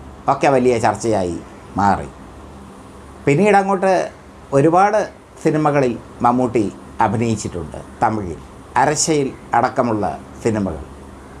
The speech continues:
ആ സിനിമകളിലൊക്കെ അല്പസ്വല്പം,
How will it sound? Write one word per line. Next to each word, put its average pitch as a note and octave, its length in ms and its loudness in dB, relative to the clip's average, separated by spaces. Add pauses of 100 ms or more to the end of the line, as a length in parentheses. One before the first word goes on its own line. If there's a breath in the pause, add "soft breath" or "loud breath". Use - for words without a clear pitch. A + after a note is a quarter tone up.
(360)
ആ - 20 4 (120)
സിനിമകളിലൊക്കെ D#3 640 2 (540)
അല്പസ്വല്പം, C3 600 0